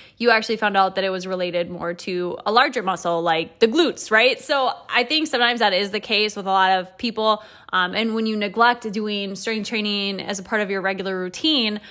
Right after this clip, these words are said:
um, then I think that just breeds room for these injuries to kind of flare up, right? And so the more you can just be consistent with,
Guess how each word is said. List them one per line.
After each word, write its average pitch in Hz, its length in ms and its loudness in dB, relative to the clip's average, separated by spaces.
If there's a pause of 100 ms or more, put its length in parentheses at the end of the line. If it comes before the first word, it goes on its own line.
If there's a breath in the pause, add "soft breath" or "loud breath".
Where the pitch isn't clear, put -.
(200 loud breath)
um, 185 480 0 (680)
then 208 800 0
I 226 140 0
think 208 320 -4
that 214 100 0
just - 380 -8
breeds 202 640 0
room 196 380 0
for 180 460 2
these 185 160 -4
injuries 190 320 -2
to 190 60 -6
kind 208 160 -2
of 180 60 -4
flare 247 180 4
up, - 240 2
right? 208 260 4
And 214 120 -6
so 214 320 2
the 208 120 -4
more 247 400 4
you 262 140 0
can 233 160 -2
just 202 180 -2
be 214 140 -4
consistent 214 920 -2
with, 185 320 2